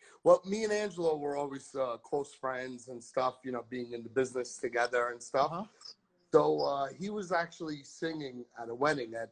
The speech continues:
Speaker 1: uh, Maestro's, and I was doing an event next door.
Speaker 2: Maestro's
Speaker 1: So,
Speaker 2: in, uh, in
Speaker 1: in
Speaker 2: the
Speaker 1: the
Speaker 2: city?
Speaker 1: Bronx.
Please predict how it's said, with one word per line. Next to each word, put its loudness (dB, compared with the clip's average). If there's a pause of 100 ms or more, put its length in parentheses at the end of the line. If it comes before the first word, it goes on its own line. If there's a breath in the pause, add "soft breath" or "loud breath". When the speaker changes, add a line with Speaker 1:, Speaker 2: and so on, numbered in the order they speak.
Speaker 1:
uh, -4
Maestro's, -4 (360)
and 0
I 6
was -2
doing -4
an -4
event 0
next 2
door. -6 (240)
Speaker 2:
Maestro's 8
Speaker 1:
So, -2
Speaker 2:
in, 0
uh, 6 (400)
in 0
Speaker 1:
in 4
Speaker 2:
the 0
Speaker 1:
the 4
Speaker 2:
city? 8
Speaker 1:
Bronx. 4